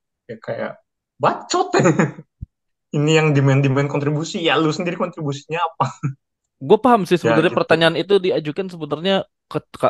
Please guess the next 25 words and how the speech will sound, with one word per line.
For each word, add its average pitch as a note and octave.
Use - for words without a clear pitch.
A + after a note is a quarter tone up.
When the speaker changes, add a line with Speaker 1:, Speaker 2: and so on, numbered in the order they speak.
Speaker 2:
gue B2+
gak B2+
tahu A2
itu C3+
pertanyaan C#3+
wawancara C#3
apa C#3
komen, C3
cuma B2
komen B2
itu? E2
Speaker 1:
Komen G2+
sih. -
Speaker 2:
Ah, G#2+
kalau G2
komen. F#2+
Kalau, A#2
kalau B2
misalnya A#2+
dia A#2+
misalnya A#2
di -
podcast B2
gitu B2
sama A#2